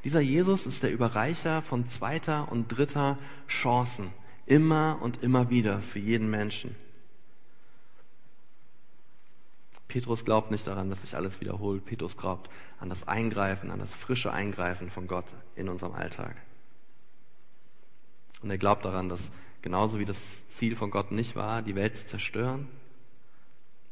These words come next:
sondern sie zu heilen und zur Vollendung zu bringen, dass er eine Zukunft hat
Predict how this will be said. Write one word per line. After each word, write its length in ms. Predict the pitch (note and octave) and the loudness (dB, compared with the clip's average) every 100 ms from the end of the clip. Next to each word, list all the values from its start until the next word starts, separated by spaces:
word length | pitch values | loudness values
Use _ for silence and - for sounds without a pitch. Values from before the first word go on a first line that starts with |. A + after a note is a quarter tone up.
| - | -2
sondern 300 | G2 F#2+ G2 | 2 2 0
sie 380 | G#2 G2+ F#2+ G2 - - - - | 2 2 2 -2 -6 -8 -8 -8
zu 300 | - F#2 A2+ | -6 -4 -2
heilen 520 | A#2 C3 C#3 C#3 C3 | 2 2 0 -2 -4
und 120 | G2+ G2+ | -6 -4
zur 120 | G2 | -4
Vollendung 480 | F#2 C#2 A#2+ B2 A#2+ | -4 -2 0 0 -2
zu 100 | A2 | -4
bringen, 320 | A2 A2 G#2+ | -2 -2 -2
dass 200 | G2 - | -4 -6
er 420 | A#2 C#3 C#3+ C#3+ - - - - | -4 -2 -4 -4 -8 -8 -8 -8
eine 220 | G#2 F#2+ | -6 -6
Zukunft 640 | - C3 - F2+ G2 - | -4 -4 -4 -6 -6 -6
hat 140 | - | -8